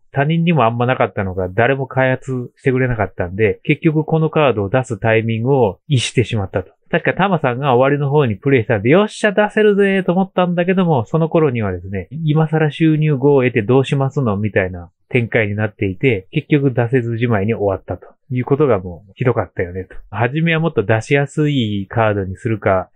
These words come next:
えー、だったと思うんだけども、結局活かせんかったと。初めからこれ取ってもしょうがないよねと。いうのがもう、もう大体好きだけど下手なんですよね、私ね。ドラフトが。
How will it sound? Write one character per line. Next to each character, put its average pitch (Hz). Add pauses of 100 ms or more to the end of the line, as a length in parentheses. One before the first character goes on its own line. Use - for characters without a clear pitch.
(120)
え 98
ー、 -
だ 107
っ -
た 98
と 104
思 117
う -
ん 104
だ 98
け 107
ど 110
も、 87
結 -
局 110
活 101
か 110
せ 113
ん 101
か -
っ -
た 98
と。 -
初 120
め 156
か 156
ら 143
こ 139
れ 135
取 143
っ -
て 101
も 87
し -
ょ 107
う -
が 117
な 107
い 90
よ 82
ね 82
と。 - (320)
い 120
う 110
の 95
が 82
も 80
う、 - (120)
も 143
う -
大 175
体 175
好 160 (220)
き 226
だ 180
け 175
ど 147
下 123
手 139
な 113
ん 92
で 87
す 101
よ 123
ね、 120
私 95
ね。 107
ド 107
ラ 101
フ -
ト 92
が。 87